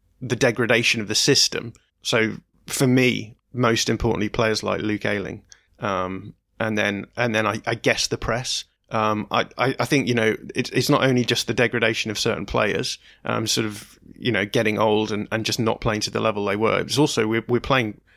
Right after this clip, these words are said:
Rodrigo in every game this season. <laughs> And, and,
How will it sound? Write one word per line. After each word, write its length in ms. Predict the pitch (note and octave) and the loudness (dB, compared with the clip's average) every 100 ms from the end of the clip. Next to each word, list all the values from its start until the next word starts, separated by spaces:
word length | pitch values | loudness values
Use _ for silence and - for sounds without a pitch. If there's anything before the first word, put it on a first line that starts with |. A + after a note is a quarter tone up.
| _ | _
Rodrigo 420 | A#2+ B2 C3+ A2+ | -2 2 2 2
in 120 | G2 | 0
every 200 | G#2+ G#2+ | 0 0
game 220 | G#2 A#2 A2+ | 0 0 0
this 140 | G#2+ | -4
season. 360 | - - - - | -4 -8 -12 -18
<laughs> 60 | _ _ _ _ | _ _ _ _
And, 200 | C#3 E3 - | -4 -2 0
and, 200 | C#3 | -2